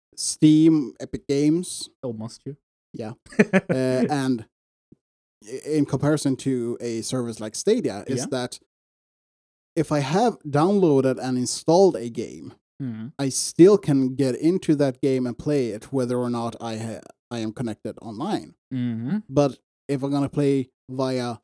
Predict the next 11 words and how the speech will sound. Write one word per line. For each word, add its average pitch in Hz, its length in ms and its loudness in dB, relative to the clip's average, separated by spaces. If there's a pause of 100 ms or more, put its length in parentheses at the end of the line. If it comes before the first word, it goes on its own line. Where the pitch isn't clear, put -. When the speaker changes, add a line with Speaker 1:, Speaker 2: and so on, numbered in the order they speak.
Speaker 1:
s-, - 140 -16 (100)
a 120 160 -6
Stadia 175 460 0
service, - 640 -10 (500)
then 143 280 2
I 139 80 4
Speaker 2:
Yeah. 139 100 2
Speaker 1:
need 151 680 2
that 117 240 -8 (280)
connection. - 520 -8
Speaker 2:
That 233 200 -4